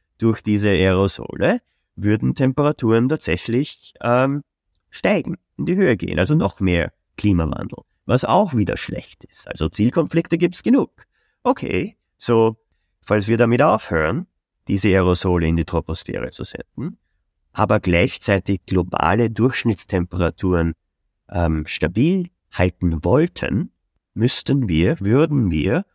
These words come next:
ungefähr ein Fünfzigstel dieser Aerosole in die Stratosphäre senden. Okay,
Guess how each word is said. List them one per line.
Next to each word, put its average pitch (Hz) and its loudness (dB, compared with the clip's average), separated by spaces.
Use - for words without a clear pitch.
ungefähr 117 0
ein 110 2
Fünfzigstel - -2
dieser 98 0
Aerosole 90 2
in 95 -2
die 95 2
Stratosphäre - -2
senden. - -14
Okay, - -12